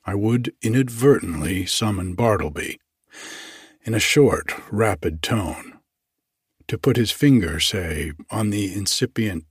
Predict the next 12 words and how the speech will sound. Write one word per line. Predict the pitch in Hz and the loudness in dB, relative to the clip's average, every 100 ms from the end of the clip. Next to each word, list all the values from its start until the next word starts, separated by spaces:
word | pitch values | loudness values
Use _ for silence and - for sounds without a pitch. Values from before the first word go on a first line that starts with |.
| - | -6
tie | 127 113 85 | -2 0 -2
of | 82 78 | -4 -8
a | 90 | -12
bit | - 120 101 | -4 -4 -4
of | 90 - | -8 -10
red | 101 101 82 - | -8 -8 -8 -8
tape | - 117 - - - - - - - _ _ | -4 -2 -4 -12 -20 -20 -18 -20 -20 _ _
with | 92 - | -12 -4
which | 110 107 - - - | -2 0 0 0 -4
I | 95 95 | -6 -4
was | 90 | -2
about | 92 95 92 87 | -4 -2 -4 -6